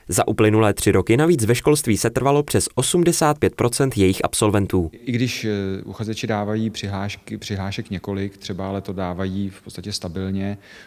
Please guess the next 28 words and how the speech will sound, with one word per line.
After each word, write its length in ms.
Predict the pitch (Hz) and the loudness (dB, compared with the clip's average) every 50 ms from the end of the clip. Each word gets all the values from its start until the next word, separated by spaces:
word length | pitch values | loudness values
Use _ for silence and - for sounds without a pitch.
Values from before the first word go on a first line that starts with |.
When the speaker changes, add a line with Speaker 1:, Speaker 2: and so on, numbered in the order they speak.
| - _ | -20 _
Speaker 2:
už, 320 | - 95 95 92 - - | -12 -12 -10 -10 -8 -6
eh, 220 | 107 104 101 - 104 | -4 -4 -4 -4 -4
řadu 240 | 98 98 98 107 | -4 -4 -2 -2
let, 420 | 104 95 92 95 101 101 - - - | -2 -2 -2 -2 -4 -6 -10 -14 -8
tak, 360 | - 110 98 101 101 - - | -6 -4 -4 -4 -6 -6 -6
eh, 580 | 104 104 104 104 104 104 104 101 101 101 101 101 | -6 -4 -4 -4 -4 -4 -4 -6 -6 -8 -8 -8
zjišťujeme, 640 | 95 98 101 95 - - 107 107 104 104 107 107 104 | -6 -6 -6 -8 -6 -4 -2 -2 0 0 0 -2 -2
že 240 | 101 110 110 107 104 - - - - - - - _ - | -2 -2 -2 -2 -4 -8 -14 -20 -20 -20 -20 -20 _ -10
se 180 | - - 110 | -8 -4 -2
nám 640 | 104 104 104 104 107 107 104 104 104 107 107 104 101 - - - | -2 0 0 0 0 0 0 0 0 0 -2 -2 -4 -8 -14 -12
počet, 440 | - 101 92 - 113 104 - - - | -10 -10 -6 -4 -6 -6 -6 -6 -4
eh, 40 | 107 104 104 104 101 - | -2 -2 -2 -4 -6 -8
uchazečů, 840 | - 101 - - 104 92 101 101 - - - 104 104 104 104 104 107 | -10 -12 -10 -8 -6 -6 -6 -8 -8 -8 -6 -4 -4 -2 -4 -4 -6
eh, 560 | - _ - - - - _ _ - 95 95 92 | -10 _ -20 -20 -20 -20 _ _ -10 -10 -10 -10
kteří 260 | - - 95 95 98 | -8 -8 -8 -8 -8
chtějí 180 | 92 - 104 | -6 -6 -6
studovat 420 | 101 - - 101 101 98 101 98 - | -6 -4 -4 -4 -2 -2 -4 -4 -4
na 60 | 98 | -6
naší 220 | 98 98 - 104 | -6 -6 -6 -8
fakultě, 760 | 101 - 101 - - 98 95 90 104 101 98 98 98 101 101 98 | -8 -8 -8 -8 -6 -6 -6 -4 -4 -4 -2 -2 -4 -4 -4 -6
zvyšuje. 640 | 98 87 92 95 90 - - 113 113 113 113 113 113 - - - - - - - - - - - - - - - _ | -8 -8 -6 -6 -6 -4 -2 0 0 0 0 -2 -4 -10 -16 -20 -20 -20 -20 -20 -20 -20 -20 -20 -20 -20 -20 -20 _
U 100 | - 113 | -4 0
některých 400 | 110 110 95 - 110 110 98 - | 0 0 0 0 -2 -2 -2 -2
oborů 640 | - 95 95 98 104 104 104 104 104 104 104 107 104 101 | -6 -6 -4 -2 -2 -2 -2 -2 -2 -2 -2 -4 -4 -6
je 140 | 98 95 95 | -6 -6 -6
ten, 380 | - - 101 98 98 98 98 98 | -4 -4 -2 -2 0 0 0 0
eh, 280 | 98 98 98 98 98 101 98 - | -2 -2 -2 -4 -4 -6 -8 -6
rozdíl, 840 | 95 98 98 85 92 87 90 98 101 104 107 107 107 104 104 104 104 | -6 -4 -4 -6 -8 -8 -6 -2 0 0 2 2 2 2 0 -2 -4